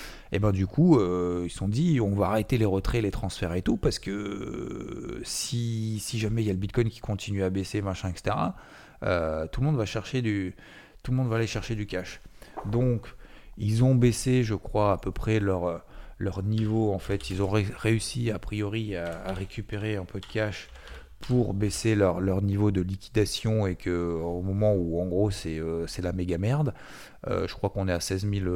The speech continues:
dollars, il me semble, sur le Bitcoin, à peu près, pour faire simple. Euh, alors, attendez, il y a combien ? Je vais regarder. Donc, elle a, elle a, c'est quand même un gros truc, hein, Celsius, hein.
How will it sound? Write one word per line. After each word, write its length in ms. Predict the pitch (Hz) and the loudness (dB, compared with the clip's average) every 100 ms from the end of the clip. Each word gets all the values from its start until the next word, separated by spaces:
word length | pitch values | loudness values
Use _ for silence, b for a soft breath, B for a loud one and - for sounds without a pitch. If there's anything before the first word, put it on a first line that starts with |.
| 87 | 0
dollars, 360 | 87 90 92 87 | -2 0 0 0
il 40 | 87 | -4
me 200 | 87 - | -8 -10
semble, 200 | 98 90 | -10 -10
sur 120 | - | -8
le 60 | 87 | -10
Bitcoin, 400 | 87 - 95 92 | -10 -6 -4 -4
à 40 | |
peu 140 | - - | -8 -10
près, 280 | - 95 | -6 -6
pour 140 | - - | -6 -10
faire 200 | 92 - | -10 -8
simple. 360 | 107 107 - B B B B B - | -4 -4 -6 B B B B B -12
Euh, 360 | - 95 92 95 98 - | -6 -4 -4 -6 -8 -10
alors, 220 | - 87 90 | -8 -6 -6
attendez, 340 | - 92 90 | -8 -8 -8
il 40 | 85 | -8
y 60 | |
a 60 | 82 | -10
combien ? 400 | - 95 98 107 - B B B B B B | -10 -6 -4 -4 -8 B B B B B B
Je 100 | - | -6
vais 60 | 90 | -4
regarder. 640 | 92 85 92 104 107 120 - _ - | -2 -4 -2 -2 -2 -4 -10 _ 0
Donc, 400 | 110 117 98 - - _ _ _ _ _ _ _ _ _ - | 4 4 2 -6 -20 _ _ _ _ _ _ _ _ _ -4
elle 140 | 98 | 0
a, 120 | 117 - | 0 2
elle 120 | 127 | 2
a, 100 | 143 - | 2 2
c'est 180 | - | 2
quand 120 | 117 131 | 6 6
même 100 | 127 | 6
un 80 | |
gros 180 | 117 123 | 8 6
truc, 220 | - 120 | 6 2
hein, 80 | 95 | 0
Celsius, 480 | 87 90 - 92 | -2 -4 -2 -4
hein. 80 | - | -4